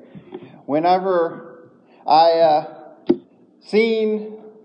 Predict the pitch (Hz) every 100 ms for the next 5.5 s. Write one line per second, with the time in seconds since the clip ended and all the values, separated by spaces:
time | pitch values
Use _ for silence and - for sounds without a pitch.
0 | _ _ _ _ _ - 180 214 220 214
1 | 214 214 202 214 226 - 214 196 202 196
2 | - 165 175 208 160 151 185 185 - -
3 | - - 156 196 190 214 214 233 240 220
4 | 214 208 214 - 247 247 240 254 254 262
5 | 311 311 196 110